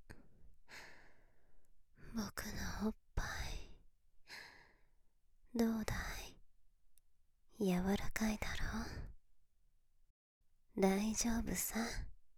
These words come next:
ここは隣の部屋。君が僕を守るためにわざわざ別の部屋を用意してくれたんじゃないか。僕の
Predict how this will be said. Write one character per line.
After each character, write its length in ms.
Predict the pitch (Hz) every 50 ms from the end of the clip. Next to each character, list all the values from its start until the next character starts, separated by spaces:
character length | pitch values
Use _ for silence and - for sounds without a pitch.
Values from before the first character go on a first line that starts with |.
| _ _ - - - - - _ _ _ - - _ - - - -
こ 220 | - - 202 185 -
こ 140 | - - 214
は 320 | 220 214 214 214 214 - - -
隣 520 | - - 180 165 170 180 208 220 214 208
の 140 | 214 214 208
部 60 | 196
屋。 480 | 196 - - 196 196 196 202 208 214 226 247 - - - - _ _ - - - _ _ - - _ - - - - - - - - _ - - - - - -
君 480 | - - 190 185 185 208 214 208 208 214
が 260 | 220 220 220 208 - - - - - - - - - _ _ - - - - - - _ _ - -
僕 400 | 214 190 220 226 - - 254 233
を 100 | 208 202
守 420 | 180 180 180 180 185 196 208 233 240
る 140 | 247 240 -
た 180 | - - 208
め 200 | 196 196 208 208
に 320 | 208 - - - 208 - - - - _ - -
わ 140 | - 254 277
ざ 160 | 277 - 285
わ 140 | 269 262 247
ざ 100 | - 233 220 -
別 280 | 214 214 - - 254
の 100 | 254 262
部 200 | 240 - 277 269
屋 180 | 269 277 269 262
を 100 | 233 190
用 340 | 185 202 208 233 262 285 285
意 80 | 254
し 100 | - -
て 140 | - - 190
く 160 | - - 208
れ 100 | 202 214
た 200 | - - 269 269
ん 80 | 277 -
じ 80 | -
ゃ 60 | 208 196
な 180 | 185 185 190
い 80 | 190 -
か。 160 | - - - - - - - - - - - - - _ _ - - - - - -
僕 300 | - 196 - - - -
の 160 | - - -